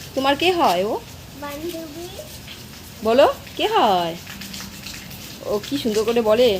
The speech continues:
Speaker 1: "এটা আমার বন্ধু", না? এটা বলে ওর বন্ধু।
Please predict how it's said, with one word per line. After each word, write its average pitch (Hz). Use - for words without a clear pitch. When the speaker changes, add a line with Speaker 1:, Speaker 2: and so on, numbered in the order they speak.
Speaker 1:
"এটা 185
আমার 214
বন্ধু", 277
না? 285
এটা 185
বলে 196
ওর 208
বন্ধু। 214